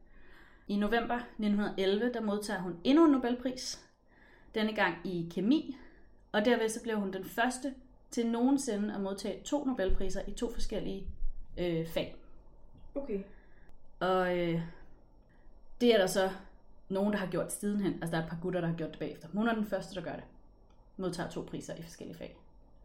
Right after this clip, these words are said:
Speaker 2: Okay.
Speaker 1: Så det er rimelig cool.
Speaker 2: Altså en matematik og en i
Speaker 1: Ja,
Speaker 2: fysik?
Speaker 1: hun, nej, hun får en i
Speaker 2: Eller en
Speaker 1: fysik og en i
Speaker 2: en
Speaker 1: kemi.
Speaker 2: kemi.
Speaker 1: Ja.
Speaker 2: Nå, okay.
Speaker 1: Og det var ikke, altså normalt, men det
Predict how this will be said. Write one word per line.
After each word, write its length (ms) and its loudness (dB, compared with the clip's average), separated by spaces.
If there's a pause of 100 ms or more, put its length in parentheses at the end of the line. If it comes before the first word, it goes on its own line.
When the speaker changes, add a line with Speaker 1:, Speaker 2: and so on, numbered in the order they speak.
(120)
Speaker 2:
Okay. 300 -2 (120)
Speaker 1:
Så 60 -8
det 60 -2
er 100 0
rimelig 160 -2
cool. 340 -4
Speaker 2:
Altså 160 -2
en 200 2
matematik 320 -2
og 60 0
en 140 -2
i 60 -6 (200)
Speaker 1:
Ja, 140 2
Speaker 2:
fysik? 180 -6
Speaker 1:
hun, 160 -6
nej, 260 6
hun 100 -2
får 120 2
en 60 2
i 20 2
Speaker 2:
Eller 120 2
en 60 4
Speaker 1:
fysik 200 0
og 80 4
en 80 2
i 40 2
Speaker 2:
en 60 0
Speaker 1:
kemi. 140 2
Speaker 2:
kemi. 340 0
Speaker 1:
Ja. 100 0
Speaker 2:
Nå, 260 -2
okay. 140 -8 (460)
Speaker 1:
Og 120 0
det 80 4
var 60 8
ikke, 140 4
altså 180 -2
normalt, 360 -4
men 140 -2
det 40 0